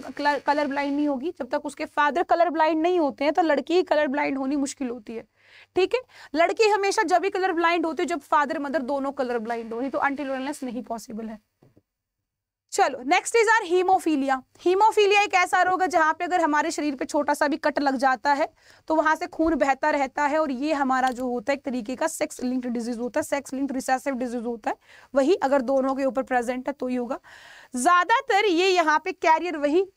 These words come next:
उसके जैसे ही फीमेल हमारी कैरियर होती है, ज्यादातर मेल प्रोजेनी के अंदर होता है। ठीक है, अब यहाँ पे अगर मैं बात करूँ तो ऐसा क्या एक हमारे पास फैक्टर होता है जिसको हम कहते हैं ब्लड क्लॉटिंग फैक्टर, प्लेटलेट्स,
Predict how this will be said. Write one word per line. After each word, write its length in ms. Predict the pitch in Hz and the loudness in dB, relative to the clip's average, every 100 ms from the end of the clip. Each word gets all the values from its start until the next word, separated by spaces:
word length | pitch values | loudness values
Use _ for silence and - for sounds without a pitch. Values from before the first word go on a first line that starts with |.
| _ - | _ -10
उसके 220 | 285 320 | -4 0
जैसे 280 | 311 302 359 | 2 2 -2
ही 80 | |
फीमेल 460 | 359 - 302 311 339 | -2 0 2 4 4
हमारी 280 | 311 302 330 | 2 2 0
कैरियर 360 | 330 302 320 | 0 0 0
होती 240 | 311 294 359 | -4 -6 -4
है, 40 | |
ज्यादातर 340 | 311 285 285 262 | -2 -2 -4 -2
मेल 220 | 262 269 | -2 -4
प्रोजेनी 440 | 285 285 285 285 | -4 -2 -2 -2
के 100 | 269 | -2
अंदर 200 | 285 277 | -2 -2
होता 260 | 294 262 269 | -4 -2 -4
है। 80 | 311 _ _ - - - | -4 _ _ -20 -20 -6
ठीक 200 | - 359 | -2 0
है, 100 | 381 - - - | -2 -6 -10 -2
अब 120 | 320 320 | -2 0
यहाँ 460 | 277 294 294 349 403 | 0 2 4 4 2
पे 100 | 403 | 2
अगर 200 | 330 381 | 0 2
मैं 180 | 370 | 2
बात 260 | 320 302 311 | 4 2 0
करूँ 240 | - 320 | -4 -4
तो 120 | 349 330 | 0 2
ऐसा 300 | 294 311 330 | 2 2 0
क्या 160 | 339 | 2
एक 140 | 320 320 | 2 2
हमारे 200 | 285 269 | -2 0
पास 220 | 311 - | -2 -2
फैक्टर 320 | 277 - 302 | -4 0 0
होता 240 | 294 277 | 0 -4
है 60 | 285 | -8
जिसको 140 | - | -4
हम 80 | 285 | -4
कहते 240 | 277 262 320 | -4 -4 -4
हैं 100 | 233 | -2
ब्लड 220 | 269 262 | -2 -2
क्लॉटिंग 400 | 277 262 247 262 | -2 -4 -2 -6
फैक्टर, 360 | 262 - - | -8 -10 -8
प्लेटलेट्स, 640 | 302 294 277 254 311 - | -6 -2 -2 -2 -4 -4